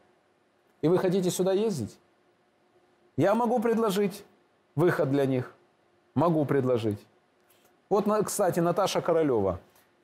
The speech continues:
киевлянка, которая родилась в Киеве, выросла на Борщаговке. Мы с ней учились в одной школе, с небольшой разницей во времени. В средней школе номер двести пять в Киеве. У нас даже,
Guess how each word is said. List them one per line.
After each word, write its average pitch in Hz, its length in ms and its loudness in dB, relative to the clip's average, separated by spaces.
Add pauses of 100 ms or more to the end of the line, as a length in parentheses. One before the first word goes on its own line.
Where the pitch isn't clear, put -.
(100)
киевлянка, 170 640 2
которая 165 400 2
родилась 151 460 0
в - 80 -10
Киеве, 139 500 0 (220)
выросла 180 440 0
на 170 140 0
Борщаговке. 139 800 0 (880)
Мы 180 140 2
с - 60 -4
ней 185 100 2
учились 190 340 0
в 170 60 0
одной 165 220 0
школе, 120 400 0 (480)
с - 100 -8
небольшой 147 380 0
разницей 135 440 0
во 147 120 2
времени. 185 480 0 (720)
В - 60 -16
средней 185 500 0
школе 214 340 0
номер 156 300 0
двести 175 400 0
пять 110 420 0
в - 60 -20
Киеве. 110 480 2 (480)
У 139 60 0
нас 170 200 0
даже, 165 460 0